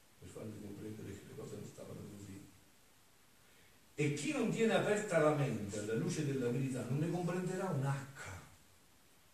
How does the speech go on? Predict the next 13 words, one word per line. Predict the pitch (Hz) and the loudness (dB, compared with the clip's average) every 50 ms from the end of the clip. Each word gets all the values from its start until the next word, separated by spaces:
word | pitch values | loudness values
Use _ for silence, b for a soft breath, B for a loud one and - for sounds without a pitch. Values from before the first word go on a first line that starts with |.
| - - - - - | -20 -20 -20 -10 -6
Ma | 110 | -4
io | 123 160 165 147 | -2 2 2 2
a | - | 0
poco | - - 170 165 160 139 | 0 -2 -4 -4 -4 -4
a | 131 | -4
poco | - - 160 160 - 135 131 | -6 -4 -4 -4 -4 -4 -4
mi | 123 127 120 | -4 -4 -4
farò | - 123 117 117 | -4 -4 -6 -6
strada, | 117 - - - 143 139 131 - 107 98 95 95 95 92 - - - - - - - - - - - - - | -6 -8 -8 -8 -6 -4 -4 -4 -6 -6 -6 -6 -6 -6 -8 -12 -18 -20 -20 -20 -20 -20 -20 -20 -20 -20 -14
manifestando | - 104 104 110 110 - 120 113 - 110 110 107 107 104 - - | -10 -8 -6 -6 -6 -6 -6 -8 -8 -8 -8 -8 -6 -6 -6 -2
ora | 196 196 196 175 165 | 0 0 0 2 0
una | 151 - | 0 -2
verità, | - - 101 101 - - - 143 156 160 - | -2 -4 -6 -8 -8 -8 -8 -4 -4 -4 -4